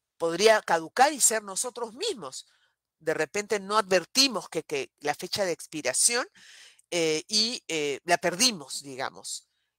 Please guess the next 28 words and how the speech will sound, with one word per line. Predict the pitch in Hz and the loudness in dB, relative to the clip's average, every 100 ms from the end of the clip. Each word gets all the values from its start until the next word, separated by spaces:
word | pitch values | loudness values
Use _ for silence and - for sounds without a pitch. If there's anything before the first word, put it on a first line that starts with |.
| - | -10
Y | 214 | -6
nosotros | 185 185 233 240 247 | -4 -2 -2 -4 -6
mismos | 247 214 233 294 - _ _ _ - | -6 -6 -10 -12 -18 _ _ _ -2
podemos | 190 175 175 | 0 0 -2
volverla | 175 151 160 139 147 - | -4 -2 0 0 0 -2
a | 156 | -2
solicitar, | - 135 127 - - 151 - _ | -4 -4 -4 -4 2 2 0 _
pero | - 214 | -2 -2
tendríamos | 202 156 208 311 165 - | -2 -4 -2 -2 -4 -10
que | 110 | -14
volverla | 107 85 - | -10 -10 -10
a | |
solicitar. | - 90 - - - - _ | -12 -8 -8 -8 -12 -14 _
Ya | 147 175 | 4 4
en | 190 175 | 4 -4
ese | 220 - 180 | -2 -2 -2
caso, | 127 - - _ - - _ | -4 -4 -12 _ -20 -20 _
pasados | 151 - 185 196 | 0 2 2 2
los | 175 | -4
seis | - 233 226 | -2 0 0
meses | 220 220 226 214 | -2 -2 -2 -2
previos | 214 185 - 117 - | 0 0 0 -10 -10
y | 170 | -2
seis | - 196 | -2 -2
meses | 202 202 220 208 | -4 0 0 0
posteriores | - 196 - 220 214 233 - | -6 -6 -4 -4 -2 -4 -6
que | - | -10
nos, | 117 117 - | -16 -16 -20